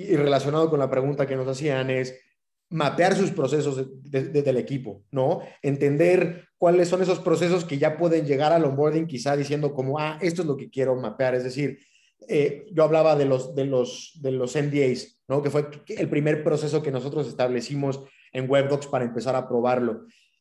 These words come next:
Nosotros llegamos al onboarding, eh, eh, ya con este proceso planeado, ¿no? De decir, "A ver,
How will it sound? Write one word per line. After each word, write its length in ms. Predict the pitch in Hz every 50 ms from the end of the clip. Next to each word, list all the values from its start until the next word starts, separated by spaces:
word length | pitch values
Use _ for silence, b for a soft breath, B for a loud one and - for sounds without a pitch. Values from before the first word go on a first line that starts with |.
| _ -
Nosotros 580 | 165 156 156 180 175 175 180 175 - - -
llegamos 400 | 170 151 143 151 165 185 196 180
al 140 | 180 156 156
onboarding, 560 | 170 170 165 185 175 156 143 147 147 165 170
eh, 60 | - -
eh, 600 | - 131 127 123 123 127 - - 135 131 143 - -
ya 240 | 147 156 156 151 -
con 160 | 170 160 156
este 180 | 156 156 160
proceso 460 | 156 - 156 135 123 143 143 151 147 -
planeado, 420 | 123 117 127 143 143 135 123 110
¿no? 140 | 117 131 135
De 100 | 131 120
decir, 300 | 113 110 110 139 147 147
"A 60 | 127
ver, 280 | 127 135 127 131 131